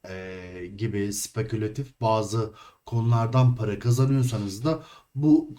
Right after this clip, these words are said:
alanlarla alakalı bazı ciddi kararlar alma, kendinizi, e, ve düşüncelerinizi, planlarınızı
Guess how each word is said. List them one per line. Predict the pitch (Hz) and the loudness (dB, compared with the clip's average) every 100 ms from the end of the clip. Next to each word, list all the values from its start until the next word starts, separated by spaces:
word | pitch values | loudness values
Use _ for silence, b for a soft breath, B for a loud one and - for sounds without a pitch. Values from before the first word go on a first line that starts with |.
| - | -2
alanlarla | 120 123 120 131 143 131 123 - | 6 8 8 6 4 2 0 -2
alakalı | 123 127 113 104 113 127 127 | 0 2 2 -2 -4 -4 0
bazı | 120 107 104 | 2 0 -4
ciddi | - 101 - 104 | -10 -12 -10 -12
kararlar | - 98 95 87 82 - - | -10 -10 -10 -10 -12 -12 -2
alma, | 135 143 147 147 147 B B B _ - 123 - | 0 2 2 0 -2 B B B _ -16 -14 -6
kendinizi, | 117 107 110 113 107 113 123 123 B _ - | -2 -2 -2 -2 0 4 6 4 B _ -10
e, | 104 101 98 98 98 | -6 -6 -6 -8 -2
ve | 120 120 | 2 2
düşüncelerinizi, | - 123 117 117 110 107 123 131 - | 0 0 2 2 0 0 -2 -2 0
planlarınızı | 123 117 117 113 107 104 101 151 | 2 2 2 -2 -4 -6 0 0